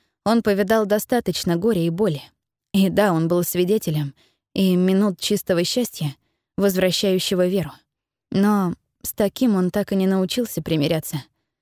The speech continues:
Молодая женщина, у которой вся жизнь должна быть впереди — едва держится за нее и медленно уходит.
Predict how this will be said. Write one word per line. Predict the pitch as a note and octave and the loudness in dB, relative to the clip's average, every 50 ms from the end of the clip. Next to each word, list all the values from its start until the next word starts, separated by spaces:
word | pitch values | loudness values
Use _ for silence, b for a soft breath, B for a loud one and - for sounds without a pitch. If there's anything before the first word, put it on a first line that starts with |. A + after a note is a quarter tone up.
| _ _ - | _ _ -2
Молодая | F3 F3+ F3+ F3+ G#3+ A3+ A3+ G3+ | 0 0 0 2 2 0 2 0
женщина, | F#3 F3+ G#3 A#3 A3+ G3+ - F3 D#3+ D#3 D#3 | 0 0 0 0 0 0 0 0 0 2 0
у | D#3+ | 0
которой | - F3+ E3 - F#3+ F#3 F3+ F3 | 0 -2 -2 0 0 0 0 -2
вся | - - G3+ G3 | -2 -2 0 0
жизнь | F3+ F3 G#3 A3+ G3 F3+ E3+ | 0 0 0 0 0 0 0
должна | E3 E3 F3 F3 E3 F#3+ F#3 F3+ | 2 2 2 2 2 2 2 2
быть | E3 E3+ - | 0 -2 -4
впереди — | - - - E3 F3 F3 F3 B3 A3+ D#3 - _ _ _ _ _ _ _ _ _ | -4 -4 -2 0 0 0 0 0 -2 -2 -4 _ _ _ _ _ _ _ _ _
едва | - F3 G3+ F3+ F#3+ G3 G#3+ | 0 2 2 4 4 2 2
держится | G3+ F3+ F#3+ A#3+ A#3+ G3 F#3 E3+ - - F3 | 2 2 0 0 0 0 -2 -2 -2 0 0
за | E3+ E3+ | 2 2
нее | F3+ F3 F3 E3+ E3 | 2 2 2 2 2
и | D#3 D#3+ E3+ | 2 2 2
медленно | G3 G3+ G3 F3 F#3 F#3 F#3 F3+ F3+ F#3 | 2 2 2 2 2 2 2 2 2 0
уходит. | G3 - - - A3 F3+ D3+ D3 - - | -2 -2 -2 -2 -2 -2 -2 -4 -8 -12